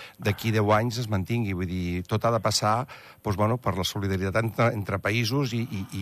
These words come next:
i poder tenir, poder ser més competitius a, a nivell industrial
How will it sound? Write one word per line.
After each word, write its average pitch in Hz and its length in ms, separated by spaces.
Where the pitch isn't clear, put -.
i 92 40
poder 98 360
tenir, 107 400
poder 98 160
ser - 140
més 104 140
competitius 107 760
a, 90 400
a 98 100
nivell 104 300
industrial 113 600